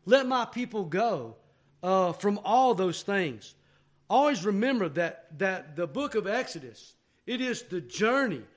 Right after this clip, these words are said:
of redemption. Well, always remember this in your redemption and in your walk and in your pilgrimage with God. God not only has redeemed you from something, but he has also redeemed you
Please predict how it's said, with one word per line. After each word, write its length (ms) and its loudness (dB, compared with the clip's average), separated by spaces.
of 480 0
redemption. 580 0
Well, 240 2
always 460 4
remember 420 2
this 360 0
in 200 0
your 160 6
redemption 760 2
and 100 2
in 140 4
your 140 8
walk 480 6
and 100 -2
in 160 0
your 100 2
pilgrimage 720 0
with 240 -6
God. 480 2
God 480 8
not 300 4
only 300 6
has 280 6
redeemed 460 2
you 120 -2
from 400 4
something, 460 -8
but 120 0
he 120 0
has 160 -2
also 320 0
redeemed 520 -4
you 220 -10